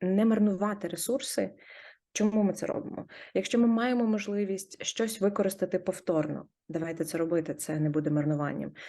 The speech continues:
Якщо ми маємо можливість не утворити якісь відходи, відповідно, не змарнувати ресурс на їх переробку, чудово, давайте. Якщо ми маємо можливість не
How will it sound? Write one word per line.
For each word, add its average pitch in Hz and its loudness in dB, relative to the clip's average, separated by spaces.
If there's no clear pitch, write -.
Якщо 196 0
ми 226 4
маємо 226 4
можливість 190 0
не 185 0
утворити 196 0
якісь 156 -6
відходи, 151 -4
відповідно, 190 0
не 196 2
змарнувати 190 -2
ресурс 208 -6
на 180 0
їх 180 -2
переробку, 175 -2
чудово, 180 0
давайте. 170 -4
Якщо 185 -2
ми 196 4
маємо 202 4
можливість 190 0
не 190 0